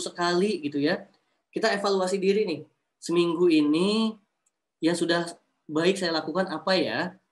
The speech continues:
Yang perlu masih ditingkatkan apa lagi ya? Cuma fokus dua itu aja.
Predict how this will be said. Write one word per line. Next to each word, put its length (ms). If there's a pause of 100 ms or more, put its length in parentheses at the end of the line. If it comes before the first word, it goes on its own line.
(480)
Yang 160
perlu 180 (600)
masih 320
ditingkatkan 480
apa 240
lagi 320
ya? 320 (1040)
Cuma 160
fokus 240
dua 240
itu 240
aja. 240